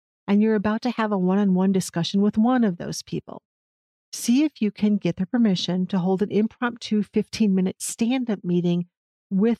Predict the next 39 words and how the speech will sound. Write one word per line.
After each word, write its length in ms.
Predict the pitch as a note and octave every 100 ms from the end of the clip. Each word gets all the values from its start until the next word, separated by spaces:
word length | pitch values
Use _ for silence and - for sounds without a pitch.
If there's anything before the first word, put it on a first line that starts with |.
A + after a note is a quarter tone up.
| -
the 80 | G3+
small 380 | - G3 F3+
team 300 | F#3 - F#3+
involved, 560 | F#3 E3+ E3+ E3+ G3+ -
which 200 | - G#3
includes 760 | A3 - - E4 G#3+ G3+ - - G#3
the 60 |
person 380 | - G3 - G3
who's 200 | F#3 F3
there 140 | F3+
for 180 | F3 F#3
their 140 | F3 F3
one-on-one. 580 | F3 F3 F#3 F#3+ F3+ - _ _ _ _ _
Ask 220 | F3 F3 -
to 80 |
take 240 | - G3 -
up 140 | -
fifteen 440 | - F#3+ - F#3+ F3
minutes 280 | F3 -
of 60 | E3
that 160 | E3+ F3
one-on-one 500 | F3 E3+ F3 A3+ A3
time 300 | G3+ F3+ F3+ -
for 260 | B3+ C4+ C#4+
this 240 | A3+ -
larger 260 | F#3 F#3 F#3
discussion, 680 | F3+ F3 - F3 - F3+ F3 _ _ _ _ -
and 240 | F#3+ F3+
then 320 | G3+ A3 A3+
resume 540 | G#3 F#3 G3 G3+ A3 A3+
your 160 | G3
one-on-one, 680 | F3 F3 F3 F3 F3 F3 F3+ - _ _ _ _
uh, 160 | F3 F3
conversation 720 | - F3+ E3+ - E3 - E3+
shortly 380 | E3 - - F3
after. 400 | - E3+ - - - _ _ _ _ _ _ _ _ -
Or 280 | A3 A3 G#3+
you 200 | G#3+ -
could 180 | A#3+